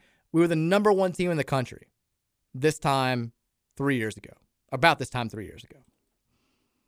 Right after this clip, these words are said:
The fact that it has gotten this bad is shocking. We thought, you know, being the first team left out of the N C A A tournament a couple of years ago was rock bottom. It was,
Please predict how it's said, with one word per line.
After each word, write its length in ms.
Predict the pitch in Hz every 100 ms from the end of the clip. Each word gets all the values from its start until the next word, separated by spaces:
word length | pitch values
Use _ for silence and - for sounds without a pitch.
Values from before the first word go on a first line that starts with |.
| _ _ _ _ _ _ _ _ _ _ _ _ _ 156
The 160 | 147
fact 340 | - 175 214 185
that 100 | 156
it 60 |
has 120 | 143
gotten 400 | 127 147 147 123 120
this 340 | 117 151 -
bad 460 | - 113 95 - _ _ _ _ _ _ _ _
is 140 | 180 190
shocking. 680 | - - 208 277 - 98 67 _ _ _ _ _ _ _ _ _ _ _ _ _ _ _ _ _ _
We 240 | 151 165 277
thought, 360 | - 214 185 - _ _ _ _
you 100 | 151
know, 80 | 135
being 300 | 123 160 175
the 80 | 160
first 280 | 170 170 -
team 160 | 170
left 180 | 156 156
out 100 | 156
of 60 | 147
the 100 | 147
N 80 |
C 100 | 135
A 40 | 139
A 20 |
tournament 300 | 156 160 127
a 20 |
couple 180 | 117 110
of 80 | 101
years 140 | 113
ago 160 | 107 110
was 120 | 107
rock 200 | 113 98
bottom. 320 | 113 110 107 - _ _ _ _ _ _ _ _
It 120 | 180
was, 180 | 240 247